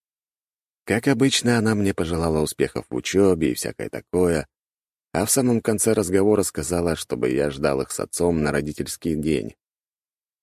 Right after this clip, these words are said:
Они только что с ним это решили. Теперь, по крайней мере, понятно, почему она мне позвонила так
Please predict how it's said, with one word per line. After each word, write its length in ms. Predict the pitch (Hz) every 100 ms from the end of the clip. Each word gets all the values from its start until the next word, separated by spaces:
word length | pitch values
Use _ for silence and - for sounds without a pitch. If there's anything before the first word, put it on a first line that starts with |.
| _
Они 240 | - 95 92
только 260 | 101 82
что 220 | - 92 73
с 120 | -
ним 220 | 87 78
это 140 | 76 82
решили. 420 | 90 - 50 - _ _ _ _ _ _ _ _ _ -
Теперь, 260 | - 123
по 120 | 110
крайней 280 | 104 110 107
мере, 220 | 101 98
понятно, 560 | - 104 120 117 117 117
почему 380 | - - 110 107
она 140 | 104
мне 180 | 101 98
позвонила 500 | 101 92 98 95 92
так 140 | 90